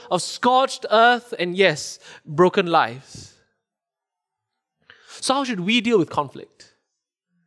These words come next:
How should we as Christians, as followers of Jesus Christ, deal with conflict?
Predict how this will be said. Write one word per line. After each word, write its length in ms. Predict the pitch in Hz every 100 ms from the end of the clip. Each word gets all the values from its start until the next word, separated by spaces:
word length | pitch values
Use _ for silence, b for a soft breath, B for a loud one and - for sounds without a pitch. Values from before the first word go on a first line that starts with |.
| B B B -
How 160 | 285
should 200 | 269 226
we 220 | 226 277
as 140 | 208 -
Christians, 760 | - 220 - 196 185 208 233 B B
as 240 | 202 - -
followers 580 | 214 220 240 254 247
of 100 | 196
Jesus 400 | 143 202 196 226
Christ, 640 | - - 175 160 196 - - B 143
deal 480 | 180 220 240 240 233
with 420 | 170 190 190 - -
conflict? 600 | 208 214 226 147 -